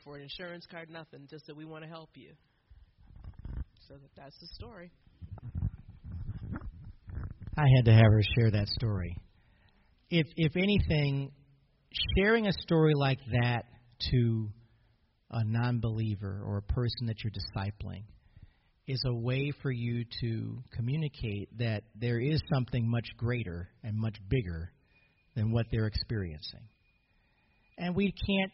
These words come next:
Speaker 2: possibly know all the times we've had angels around us. There's just no way you're going to know. There are people that come in your life and co-, go out of your life, and they don't even introduce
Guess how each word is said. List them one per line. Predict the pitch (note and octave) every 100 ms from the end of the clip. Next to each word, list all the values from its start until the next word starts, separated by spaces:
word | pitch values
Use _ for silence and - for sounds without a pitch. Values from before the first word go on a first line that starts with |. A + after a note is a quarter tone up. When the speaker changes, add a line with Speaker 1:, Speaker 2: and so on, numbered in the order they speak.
| _ -
Speaker 2:
possibly | - D3+ - D3 D3
know | C3 D3+ C#3 A#2 A2+
all | A#2+ B2
the | A#2+ -
times | C3 B2 A#2+
we've | B2+
had | A#2+ A#2+ A#2 C#3
angels | C3 B2 A2+
around | A2+ D3+ D3
us. | G2 -
There's | C3 A#2+
just | C3 A2+
no | B2+ C#3 D#3 D#3+
way | C#3+ E3 C#3+ A#2
you're | B2+ B2
going | B2 B2
to | C3
know. | D3 F3 F2+ - - - -
There | B2 B2+
are |
people | - D3+ C#3+ D3+
that | C3 C3+ C3 - - -
come | F3+ F#3
in | F#3+
your | F#3+
life | F#3 F3+ F3+
and | D3+ D3
co-, | D3+
go | B2 D3 C#3+
out | D#3
of | C#3+
your | B2+
life, | A#2 B2 B2
and | B2+
they | B2
don't | C3 C#3
even | C3+ C3
introduce | C3+ A#2+ A#2+